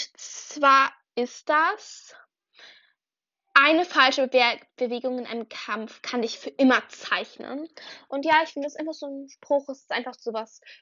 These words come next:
zu merken, so, ja, finde ich cool. Ich finde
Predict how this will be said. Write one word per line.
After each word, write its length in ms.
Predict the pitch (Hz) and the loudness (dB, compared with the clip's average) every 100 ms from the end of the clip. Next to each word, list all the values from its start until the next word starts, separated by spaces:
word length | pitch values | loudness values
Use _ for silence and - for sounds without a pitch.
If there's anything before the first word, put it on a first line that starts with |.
| _ | _
zu 140 | - 269 | -4 0
merken, 480 | 311 359 349 262 240 | 0 0 0 -4 -4
so, 360 | 240 240 240 _ _ _ _ | -6 -6 -8 _ _ _ _
ja, 160 | 240 180 _ _ | -10 -10 _ _
finde 180 | 311 311 | 2 2
ich 200 | - - | 2 0
cool. 160 | 320 - - - - - _ _ _ _ _ _ | 0 0 -12 -18 -20 -20 _ _ _ _ _ _
Ich 200 | - - | -10 -6
finde 300 | - 277 262 | 2 2 2